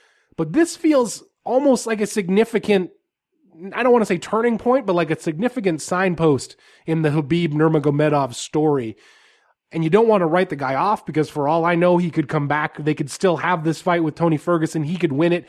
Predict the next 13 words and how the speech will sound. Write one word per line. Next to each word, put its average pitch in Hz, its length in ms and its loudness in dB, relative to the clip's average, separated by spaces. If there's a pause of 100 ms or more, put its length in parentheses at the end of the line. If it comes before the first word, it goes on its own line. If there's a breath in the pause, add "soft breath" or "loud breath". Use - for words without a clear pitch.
(140)
He 202 120 -2
could 165 160 -4
be 185 120 0
the 165 180 0
interim 170 240 0
champ. 165 320 -4 (140 soft breath)
He 214 140 0
could 196 120 2
end 180 140 4
up 165 160 0
fighting 170 260 0
Conor 160 320 -2
McGregor. 151 380 0